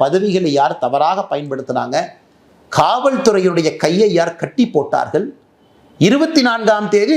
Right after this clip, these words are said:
ஞானசேகரனை வெளியே கொண்டு வந்து குரூஷியல் எவிடன்ஸ் அளிப்பதற்கு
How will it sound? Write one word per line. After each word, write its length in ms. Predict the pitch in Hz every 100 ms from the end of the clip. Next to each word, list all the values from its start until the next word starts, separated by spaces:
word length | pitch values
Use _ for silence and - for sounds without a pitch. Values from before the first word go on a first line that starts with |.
| 196
ஞானசேகரனை 680 | 185 262 262 240 220 208 175
வெளியே 260 | 175 254 262 214
கொண்டு 200 | 196 202
வந்து 200 | 190 202 311
குரூஷியல் 520 | 196 240 285 - 294 233
எவிடன்ஸ் 380 | 190 196 196 196 143
அளிப்பதற்கு 680 | 196 269 285 247 233 262